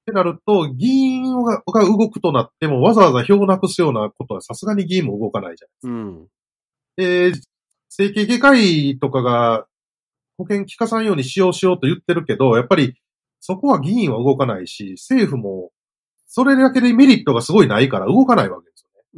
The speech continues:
Speaker 1: ね。
Speaker 2: うん。
Speaker 1: なると、やっぱり保険はなくならない代わりに、その受領委任を償還払いにするせえへんっていうのは、ある程度のその保険者同士の中での裁量でできる範囲はやっちゃえるから。
Speaker 2: まあ、実質上使えなくするってことですよね、もう要は。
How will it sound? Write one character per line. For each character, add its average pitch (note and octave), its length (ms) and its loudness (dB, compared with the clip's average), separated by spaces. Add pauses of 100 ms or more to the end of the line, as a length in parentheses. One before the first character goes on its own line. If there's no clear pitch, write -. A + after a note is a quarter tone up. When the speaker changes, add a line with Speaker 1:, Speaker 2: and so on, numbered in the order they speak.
Speaker 1:
ね。 - 20 -4
Speaker 2:
う - 0 -
ん。 G2+ 460 -8 (400)
Speaker 1:
な G#3 140 -4
る F3 120 -4
と、 A3 80 -2
や F#3+ 80 0
っ G3 40 -10
ぱ B3+ 100 0
り G#3+ 60 2
保 B3 140 -4
険 D#4 240 -4
は D4+ 80 -6
な C#4 120 -4
く C4+ 100 -4
な C4 100 6
ら B3 120 4
な C#3+ 120 4
い G#2 180 -4
代 A2 100 -2
わ G2+ 100 -2
り G2 100 -8
に、 F#2+ 380 -20
そ - 160 -20
の G2+ 80 -20 (200)
受 F3+ 120 -2
領 A#3+ 260 -2
委 C#4 100 -2
任 G#3 300 2
を A#2+ 200 -2
償 F#3+ 280 2
還 F3+ 180 2
払 E3+ 240 4
い - 20 -2
に G#2+ 80 -8
す A#2 100 -12
る A#2 100 -6
せ C3+ 140 -2
え - 100 0
へ G#2 80 -8
ん - 20 -14
っ - 20 -16
て - 120 -12
い - 40 -6
う - 20 -12
の G2+ 60 -10
は、 G#2 100 -6
あ - 20 -4
る - 80 -4
程 C4+ 160 0
度 F#3 80 2
の A#2+ 180 -2 (360)
そ A#2+ 80 -12
の A#2 80 -10
保 C#3 160 -10
険 E3 160 -4
者 D#3+ 120 -2
同 D#3 180 0
士 - 160 -14 (120)
の B2 100 -4
中 C3 260 -2
で D3 60 0
の A#2 100 -4
裁 C3+ 200 0
量 C3 100 2
で A#2+ 100 -6
で C#3+ 140 -2
き D3 80 -6
る D3 80 0
範 C3+ 220 0
囲 G#2+ 40 -4
は F#2+ 240 -8 (280)
や C#3+ 120 -2
っ C#3+ 60 -12
ち - 120 -2
ゃ B2 40 2
え A#2 60 0
る A2+ 80 -4
か F#2 120 -14
ら。 - 220 -10 (720)
Speaker 2:
ま A#2+ 80 -16
あ、 - 20 -20
実 G3+ 380 -10
質 G#3 100 -10
上 G3+ 180 -2
使 F#3+ 200 0
え F3 40 4
な D#3+ 100 0
く - 60 -14
す A2+ 100 -18
る A2 40 -16
っ - 20 -16
て G#2 60 -20
こ F#2+ 60 -20
と F2 60 -20
で E2 60 -20
す - 40 -20
よ G#2 60 -18
ね、 G2 60 -18
も F2+ 80 -20
う F2+ 40 -20
要 F2 100 -20
は。 - 60 -20